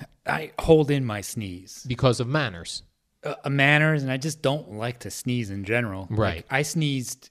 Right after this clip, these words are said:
Speaker 1: before I came here.
Speaker 2: You did.
Speaker 1: And, uh, I did see that news report that just came out saying it's, it's unhealthy for you to s-,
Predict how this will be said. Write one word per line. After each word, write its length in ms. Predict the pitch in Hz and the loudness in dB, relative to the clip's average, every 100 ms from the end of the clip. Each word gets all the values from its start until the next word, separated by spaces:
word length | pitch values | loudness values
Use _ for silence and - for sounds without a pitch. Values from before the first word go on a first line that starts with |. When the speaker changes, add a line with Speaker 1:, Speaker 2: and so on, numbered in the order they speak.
| _ - | _ -10
Speaker 1:
before 340 | 110 127 113 | -6 -4 -4
I 80 | 92 | -4
came 300 | - 127 110 | -2 -2 -2
here. 200 | 98 85 | -6 -4
Speaker 2:
You 120 | 123 123 | 0 0
did. 340 | 110 85 92 - - | 0 -4 -10 -14 -10
Speaker 1:
And, 200 | 117 110 | -6 -4
uh, 200 | 107 107 | -6 -6
I 80 | 117 | -8
did 220 | 110 123 | -6 -4
see 180 | - 131 | -2 0
that 180 | 120 104 | 0 0
news 260 | 120 127 101 | -2 -2 -4
report 440 | 95 107 98 90 _ _ _ _ - | -10 -10 -10 -12 _ _ _ _ -18
that 140 | 98 | -12
just 220 | 107 - | -10 -10
came 200 | - 101 | -8 -6
out 220 | 98 92 - | -6 -8 -12
saying 300 | 101 92 92 | -12 -12 -12
it's, 300 | 90 - - | -14 -16 -16
it's 320 | 92 - - - | -20 -18 -16 -6
unhealthy 600 | 127 113 127 123 - 87 | -6 -2 0 0 -2 -16
for 160 | - 98 | -14 -12
you 120 | 98 | -10
to 60 | 82 | -12
s-, 240 | - | -16